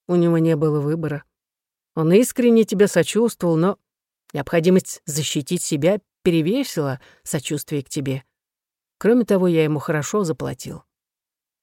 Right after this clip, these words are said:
Она подняла руку ладонью к нему. "Значит, ты был там, в Мексике. Ты это признаёшь?" Он кивнул.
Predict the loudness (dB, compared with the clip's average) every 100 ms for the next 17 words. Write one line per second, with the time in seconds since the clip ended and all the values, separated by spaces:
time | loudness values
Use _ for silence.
0 | _ _ _ _ _ _ _ -6 -2 -2
1 | -2 -2 0 0 0 0 -2 -2 -2 -2
2 | 0 0 -2 -2 0 0 -4 _ _ _
3 | _ _ _ _ _ _ 0 2 2 -2
4 | 0 0 2 0 -2 -6 -8 -10 _ _
5 | _ -8 -2 0 -2 -6 -12 -12 -16 _
6 | _ _ _ _ _ _ _ -6 -6 -4
7 | -4 -2 -2 -2 -2 -4 -12 _ _ _
8 | _ _ _ _ _ _ _ _ _ _
9 | _ _ -4 -2 -2 0 0 -4